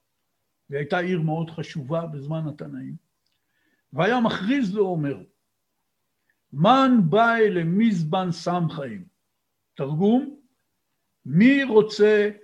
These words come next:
לקנות סם מרפא, לחיות חיים ארוכים?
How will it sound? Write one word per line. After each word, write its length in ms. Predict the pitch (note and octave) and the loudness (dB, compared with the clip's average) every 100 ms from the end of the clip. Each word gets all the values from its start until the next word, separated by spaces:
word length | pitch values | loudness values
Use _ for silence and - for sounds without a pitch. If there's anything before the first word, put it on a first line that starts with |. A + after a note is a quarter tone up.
| - | -6
לקנות 720 | D3+ E3 - F3 G3+ G#3+ G#3+ - | -4 -2 0 0 0 -2 -6 -16
סם 420 | - - F#3+ G3 F#3+ | -20 -4 0 0 0
מרפא, 720 | E3 D#3 C#3 B2+ G#3+ A#3+ B3+ B3+ - _ _ _ _ _ _ _ _ F3 | 0 0 -4 -2 4 6 4 0 -8 _ _ _ _ _ _ _ _ -8
לחיות 460 | E3 E3+ G#3+ A#3 - | -6 -6 -6 -8 -10
חיים 260 | G3 G#3+ A#3+ | -8 -6 -8
ארוכים? 480 | A3+ G3 C4 A#3+ | -10 -14 -14 -16